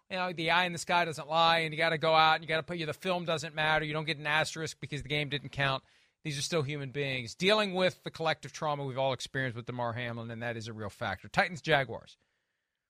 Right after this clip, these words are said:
The Titans are six-point underdogs, as the Jaguars in a Week eighteen game this year are the team that is win and in. Amazingly, what has happened in Jacksonville, and it started great.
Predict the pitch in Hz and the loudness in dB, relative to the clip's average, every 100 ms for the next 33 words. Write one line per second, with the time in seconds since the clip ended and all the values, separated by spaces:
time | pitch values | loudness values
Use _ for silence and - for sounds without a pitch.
0 | _ _ - 151 - 196 180 180 175 170 | _ _ -10 -4 2 2 2 0 4 6
1 | 160 - - - 175 - 170 147 147 131 | 4 0 -8 -6 -6 -8 -6 -4 -4 -6
2 | 113 92 82 92 147 123 139 175 185 143 | -8 -8 -10 -4 -4 -2 2 4 4 2
3 | 120 98 - 185 160 151 131 _ - 143 | -6 -8 -12 -6 -2 -2 -4 _ -12 -4
4 | 190 - 185 175 - 180 165 165 156 143 | -2 0 -2 -2 -6 -6 -4 -4 -4 0
5 | 170 247 - 175 139 110 107 127 _ _ | 0 2 -2 -2 -4 -4 -8 -12 _ _
6 | _ _ 151 170 165 - 165 156 151 147 | _ _ 0 2 0 -4 -4 -2 -2 -4
7 | 135 _ _ 147 151 143 123 147 156 151 | -12 _ _ -2 -2 -2 -4 0 0 0
8 | 147 120 _ _ _ - 151 151 139 180 | -4 -10 _ _ _ -6 -2 -2 -4 -4
9 | 208 160 120 - 170 175 185 208 185 170 | -2 -2 -6 -6 -4 0 2 2 0 -6
10 | 143 104 _ _ 151 156 151 _ _ _ | -8 -10 _ _ 2 4 2 _ _ _
11 | _ _ - 151 156 165 - 151 143 143 | _ _ -6 -2 2 2 2 -4 -6 -8
12 | 160 135 147 143 - 135 139 135 131 127 | -6 0 2 2 -2 -6 -4 -2 -2 -2
13 | 139 135 131 127 131 139 - 220 240 208 | -4 -6 -4 -6 -8 -4 6 6 6 4
14 | 220 220 208 | 4 6 4